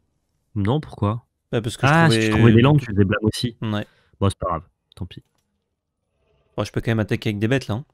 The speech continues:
Speaker 1: Ah, tu vas attaquer avec quasiment tout, je pense.
Speaker 2: Bah, tout, même.
Speaker 1: <clears throat> Attaque avec tout, ouais.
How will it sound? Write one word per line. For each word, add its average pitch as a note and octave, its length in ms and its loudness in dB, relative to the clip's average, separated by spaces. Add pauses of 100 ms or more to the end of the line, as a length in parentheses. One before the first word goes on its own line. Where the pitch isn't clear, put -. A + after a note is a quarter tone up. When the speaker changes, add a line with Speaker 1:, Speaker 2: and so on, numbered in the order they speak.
(560)
Speaker 1:
Ah, A2+ 120 -4
tu - 100 -16
vas G#2 80 -4
attaquer F#2+ 240 -8
avec F2+ 100 -10
quasiment G2 340 -4
tout, C3+ 140 -10
je - 80 -16
pense. G2 300 -12
Speaker 2:
Bah, G#2 140 -2
tout, G#2+ 200 -14
même. B2+ 260 -12 (2250)
Speaker 1:
<clears throat> G#3+ 680 -4
Attaque B2+ 280 -8
avec A2 140 -8
tout, A#2 140 -12
ouais. F#2 160 -14